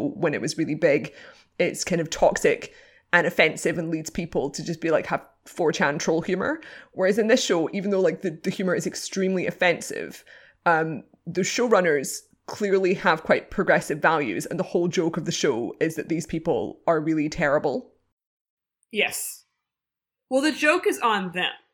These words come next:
Speaker 1: Yeah.
Speaker 2: Which doesn't mean that every single joke works, but th-, the vast majority of it, I think, is successful. And it's the rare example of something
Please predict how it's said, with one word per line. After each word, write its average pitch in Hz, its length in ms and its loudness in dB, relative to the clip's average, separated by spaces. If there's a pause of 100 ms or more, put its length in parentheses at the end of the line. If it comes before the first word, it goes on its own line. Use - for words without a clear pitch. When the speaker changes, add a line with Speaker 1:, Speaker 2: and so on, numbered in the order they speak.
(280)
Speaker 1:
Yeah. - 240 2 (200)
Speaker 2:
Which 294 160 0
doesn't 415 260 4
mean 339 160 4
that 285 120 4
every 247 260 8
single 220 300 -2
joke 185 280 -2
works, - 580 -12 (200)
but - 300 4
th-, 185 220 -10 (160)
the 196 420 6
vast 294 460 10
majority 196 520 -2
of 165 100 -4
it, - 200 -4
I 190 120 0
think, 175 200 -6
is 175 100 -10
successful. - 600 -12 (340)
And 233 140 6
it's 233 160 4
the 233 120 2
rare 226 380 2
example 190 580 -2
of 170 80 -8
something 139 520 -10